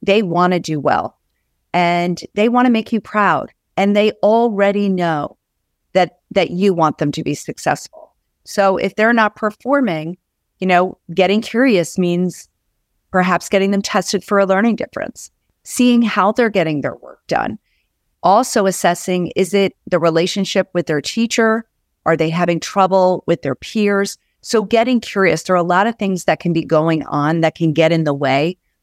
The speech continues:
of our children's achievement. And it's also, you know, our kids feel like we love them and value them when we do have standards, when we have standards about how work gets done. But it's a bar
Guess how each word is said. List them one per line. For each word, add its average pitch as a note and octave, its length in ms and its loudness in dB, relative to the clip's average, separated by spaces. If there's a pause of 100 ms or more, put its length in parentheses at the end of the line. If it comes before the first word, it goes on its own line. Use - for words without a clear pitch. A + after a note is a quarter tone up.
(120)
of D3 140 0
our D#3 140 2
children's D3+ 540 -2
achievement. D#3 640 -4
And G#3+ 140 2
it's A3 220 -2
also, F3 720 0 (320)
you A#3 100 2
know, G#3+ 140 2
our G3 160 0
kids - 460 -2
feel G#3 240 0
like G3+ 200 2
we F3 160 -2
love E3+ 320 2
them G3 140 0
and D#3+ 160 -2
value E3+ 420 0
them C#3 320 -8 (420)
when A3+ 200 2
we A#3+ 140 4
do C#4 320 2
have G3 320 -4
standards, - 560 -4
when G3 100 -2
we G3+ 80 2
have A#3 240 0
standards A3+ 500 0
about F#3 220 0
how E3+ 300 0
work E3 300 -4
gets - 280 -8
done. A#2 340 -2 (600)
But F#3+ 220 2
it's G3 200 -2
a F3+ 80 0
bar G3 720 2